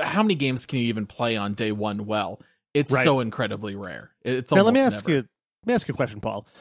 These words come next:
Speaker 2: On that, does that include, like, okay, Burning Crusade comes out, right? And the servers didn't really have a problem except for the fact that you've got, what, a thousand people standing outside that gate ready to go to that next
Speaker 1: Kill those five
Speaker 2: continent.
Speaker 1: more.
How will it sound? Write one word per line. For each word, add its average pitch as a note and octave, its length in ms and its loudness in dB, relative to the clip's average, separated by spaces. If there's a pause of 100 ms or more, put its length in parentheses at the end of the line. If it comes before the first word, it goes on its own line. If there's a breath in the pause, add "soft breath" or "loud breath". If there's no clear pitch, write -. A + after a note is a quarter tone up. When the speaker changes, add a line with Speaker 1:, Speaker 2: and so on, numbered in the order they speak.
(180 soft breath)
Speaker 2:
On A3+ 160 6
that, E3+ 180 4
does D3+ 140 2
that F#3 160 4
include, D#3 500 2
like, B2+ 300 0
okay, D3 300 0
Burning E3+ 340 2
Crusade C#3 420 0
comes A2 280 -8
out, G2+ 240 -8
right? A#2+ 260 0 (400)
And C#3+ 340 2
the C#3 100 0
servers A#3 360 4
didn't F3 220 2
really E3+ 180 4
have D3+ 160 2
a C3 60 -4
problem E3+ 480 2
except - 320 -2
for C#3 60 -6
the C#3 80 -2
fact D3+ 340 -2
that D#3 100 -4
you've F3 240 0
got, D#3 340 0 (760 soft breath)
what, D#3 340 4
a C#3 60 -2
thousand A3 680 2
people D3 600 2
standing F3 540 2
outside D3+ 600 2
that C3+ 340 0
gate C#3+ 360 2
ready D3+ 460 4
to E3+ 160 0
go C#3+ 480 6 (100)
to C#3+ 120 -2
that B2+ 240 0
next C3 280 -2
Speaker 1:
Kill C3+ 160 2
those A#2 220 0
five D#3 240 4
Speaker 2:
continent. C3 240 2
Speaker 1:
more. A2+ 240 0